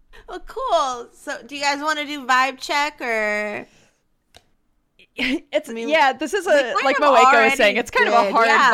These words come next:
Speaker 2: vibe check to give. <laughs>
Speaker 1: Yeah, I think it's okay if we don't do, if we skip over vibe check this time around, 'cause we've
Speaker 2: Yeah.
Speaker 1: kind of all, like, given our opinion, and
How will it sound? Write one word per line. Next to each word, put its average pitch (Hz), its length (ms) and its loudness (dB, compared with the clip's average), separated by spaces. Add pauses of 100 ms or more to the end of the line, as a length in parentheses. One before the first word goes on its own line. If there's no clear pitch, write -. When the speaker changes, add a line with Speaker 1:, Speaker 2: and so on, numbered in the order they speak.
(300)
Speaker 2:
vibe 208 40 -2
check 190 220 -2
to 208 140 -6
give. 190 340 0
<laughs> 302 100 -4 (640)
Speaker 1:
Yeah, 262 380 2
I 320 260 0
think 571 160 -8
it's - 180 -6 (100)
okay 294 220 -2
if 254 100 -6
we 254 140 -8
don't 233 240 -4
do, 226 80 -6
if 214 260 -4
we 233 100 -6
skip 220 300 -10
over 196 240 -8
vibe 180 320 -6
check 170 440 -12 (140)
this 202 220 -8
time 185 220 -10
around, 170 500 -8
'cause - 100 -8
we've - 120 -8
Speaker 2:
Yeah. - 140 -6
Speaker 1:
kind 359 240 -4
of 392 100 -10 (120)
all, 208 280 -4
like, 202 200 -10
given 190 200 -12
our 180 180 -10
opinion, 175 640 -14
and 151 240 -20